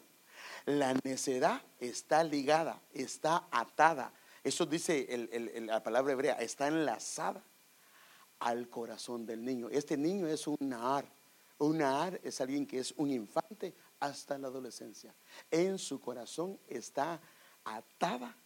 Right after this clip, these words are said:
la necedad. La vara de la disciplina,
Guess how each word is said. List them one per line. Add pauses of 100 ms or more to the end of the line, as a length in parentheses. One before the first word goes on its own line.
(680)
la
necedad. (2000)
La
vara
de
la
disciplina,